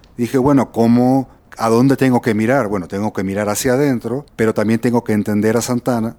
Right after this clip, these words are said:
porque es como el referente universal de lo que es una guitarra de rock latina, no latinoamericana, latina, que es una palabra que a mí no me acaba de convencer.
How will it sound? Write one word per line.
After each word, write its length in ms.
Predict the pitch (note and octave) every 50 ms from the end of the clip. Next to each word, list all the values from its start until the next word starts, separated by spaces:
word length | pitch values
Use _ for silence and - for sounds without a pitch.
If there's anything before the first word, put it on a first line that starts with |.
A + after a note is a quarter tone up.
| _ -
porque 420 | - - - - - C3 A#2 A#2+ B2
es 100 | A#2+ -
como 300 | - - C3+ B2+ C3+ B2+
el 80 | A#2 G#2+
referente 680 | G#2+ A2 - - A2 A2 A2+ A#2 A2+ C3+ C3+ C3 B2 - - - - _ _ -
universal 720 | B2 A#2 A2 G#2 G#2 G2+ - - E3 F3 D#3+ B2+ A2+ G#2+
de 120 | G2+ G2+
lo 160 | G2 G2 F#2+ -
que 160 | - G2+ G2
es 120 | F#2 -
una 140 | B2+ A2+ A2
guitarra 600 | G2 G#2 - - G#2+ G#2+ A2 A2 G#2+ G#2+ G2+ - - _ _ _ _ _ _ _ _ _
de 120 | - G2 G2
rock 380 | G2 B2 C#3 B2+ - - - - _ _ _ -
latina, 760 | A2+ G#2 F#2+ F#2+ - - D3+ D#3+ D#3 C#3+ A#2+ G#2 F2+ E2 - - _ _ _ _ _ _
no 180 | G2 G#2 G#2
latinoamericana, 800 | G#2+ B2 B2 - B2 A2+ G#2+ G2+ G2 F#2 F#2+ - G#2+ G2 F#2+ G#2+ A2
latina, 560 | - - E2+ - - A#2 A#2+ A2+ G2+ G2 A2+ - _ _ _ _
que 200 | - G#2+ G2+ G2
es 120 | F#2 -
una 200 | - A2 G#2+ G#2 -
palabra 360 | G#2 G2 G2+ G2+ G2+ G2+ G#2
que 120 | - - G2
a 60 | F#2
mí 140 | F#2+ G2 G2
no 140 | G2 G2+
me 80 | G2+ F#2+
acaba 280 | F2 - F#2+ F#2+ F#2+ F#2+
de 80 | G2
convencer. 600 | - G#2+ G#2 G#2 A2 A2 G#2 - - G#2 F2+ -